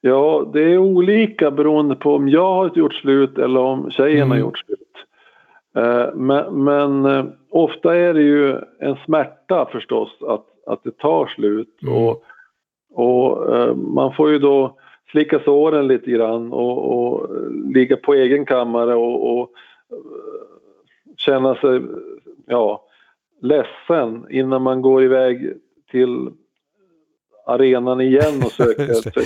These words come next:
Speaker 1: efter en ny partner.
Speaker 2: Ja, precis. Har, eh, hur har, du sa att, eh, det är en väldigt skön känsla f-, sådär att vara bekräftad och, och så. Men, ehm, hur har din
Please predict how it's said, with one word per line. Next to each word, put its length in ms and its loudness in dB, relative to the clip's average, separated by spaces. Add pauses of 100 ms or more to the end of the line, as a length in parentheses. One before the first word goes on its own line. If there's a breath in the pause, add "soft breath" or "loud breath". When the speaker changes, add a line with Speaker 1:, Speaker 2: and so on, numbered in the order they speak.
(180)
Speaker 1:
efter 120 -14
en 60 -4
ny 140 2
partner. 540 -4 (140)
Speaker 2:
Ja, 360 0
precis. 480 -6 (880 loud breath)
Har, 300 2
eh, 300 2 (240)
hur 180 4
har, 180 0 (600)
du 180 -2
sa 220 2
att, 180 -4
eh, 140 4 (280)
det 120 0
är 60 4
en 120 0
väldigt 360 0
skön 340 0
känsla 500 -2
f-, 60 -6 (480)
sådär 360 -4
att 100 -2
vara 100 0
bekräftad 560 -4 (140)
och, 160 -2 (440)
och 80 -10
så. 280 -2
Men, 260 0
ehm, 560 2 (680)
hur 200 4
har 180 2
din 300 -2